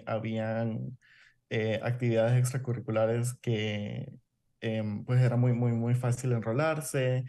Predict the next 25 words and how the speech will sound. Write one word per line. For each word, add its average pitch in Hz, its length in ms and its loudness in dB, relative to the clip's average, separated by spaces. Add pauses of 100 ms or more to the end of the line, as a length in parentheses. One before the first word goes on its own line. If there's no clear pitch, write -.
(240)
era 127 160 2
muy 127 100 6
fácil 123 300 0
participar. 131 840 0
Entonces, 123 400 0
yo 127 120 -6
creo 139 160 0
como 127 320 0 (320)
desde 127 180 2
s-, - 320 0
eh, 113 580 0
desde 110 200 -4
que 120 100 -2
estaba - 1080 -4
en 120 120 0
séptimo, 123 580 0
octavo 117 380 -4
grado, 113 440 0
lo 110 100 -2
que 110 80 -4
es 117 60 -6
primero, 113 400 -2
segundo 110 340 -6
curso, 120 580 -4 (600)
em, 113 960 0